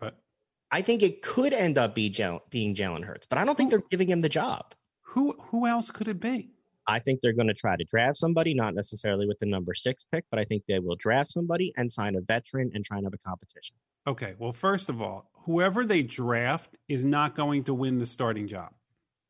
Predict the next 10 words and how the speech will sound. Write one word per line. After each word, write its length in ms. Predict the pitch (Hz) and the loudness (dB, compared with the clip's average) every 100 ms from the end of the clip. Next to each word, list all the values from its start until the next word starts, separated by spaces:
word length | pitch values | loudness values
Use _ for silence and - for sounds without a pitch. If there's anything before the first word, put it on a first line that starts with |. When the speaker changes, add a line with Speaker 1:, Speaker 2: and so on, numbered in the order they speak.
| _ _ _ - | _ _ _ 0
Speaker 2:
I 80 | |
Speaker 1:
Because 200 | 131 180 | 4 4
Speaker 2:
didn't 100 | 139 | 4
Speaker 1:
the, 140 | 175 - _ _ | 0 -4 _ _
because, 400 | - 180 190 175 - - | 0 2 4 4 0 -6
because 320 | 160 175 160 | 0 2 2
if, 140 | 151 - 147 | 2 -2 -2
if 220 | 147 - | -2 -2
you, 400 | 156 147 143 - _ - | 2 2 0 -6 _ -6
if, 160 | 147 | -6